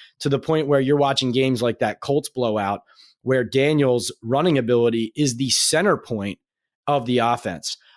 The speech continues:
or in Minnesota, where it's his running and it's his arm. And let's just face it, guys, forever now, especially since they drafted Barkley, they have been a team that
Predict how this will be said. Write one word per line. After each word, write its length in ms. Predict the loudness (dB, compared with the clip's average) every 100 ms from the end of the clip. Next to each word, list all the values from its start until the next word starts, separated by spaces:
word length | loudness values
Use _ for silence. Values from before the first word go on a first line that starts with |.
| -2
or 160 | 2 2
in 100 | 2
Minnesota, 480 | 2 2 2 4
where 220 | 4 2 2
it's 240 | 0 -2
his 160 | -2 0
running 420 | 0 0 0 -2
and 180 | 0 0
it's 140 | 0
his 160 | -4 -2
arm. 340 | -2 -4 -6 _ _ _ -4
And 240 | -4 -2
let's 220 | -2 -2 0
just 160 | -2
face 220 | 0 0
it, 80 | -2
guys, 340 | -4 -4 -4 -8 _
forever 500 | -2 2 2 2 0
now, 240 | 0 -2
especially 440 | -2 -2 -2 0 -2
since 200 | -4 -4
they 100 | -4
drafted 380 | -2 -4 -4 -8
Barkley, 540 | -6 -6 -6 -10 -12 _ _ _ _ _ _ _
they 320 | -6 0 2
have 180 | 2 2
been 140 | 2 0
a 60 |
team 360 | 0 0 2 2
that 320 | 0 0